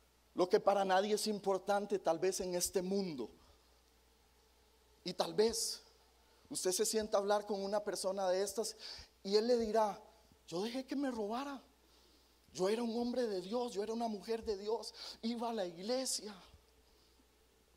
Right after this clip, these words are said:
Yo estaba bien, tenía mi profesión, tenía mi familia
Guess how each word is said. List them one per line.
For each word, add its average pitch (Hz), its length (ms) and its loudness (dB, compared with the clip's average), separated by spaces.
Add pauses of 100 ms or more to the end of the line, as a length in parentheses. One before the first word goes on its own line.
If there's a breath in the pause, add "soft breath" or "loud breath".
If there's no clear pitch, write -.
(500 soft breath)
Yo 208 120 2
estaba 226 400 2
bien, 233 480 -2
tenía 220 320 0
mi 240 120 -2
profesión, 240 920 2 (560 loud breath)
tenía 226 300 6
mi 254 180 2
familia 214 760 2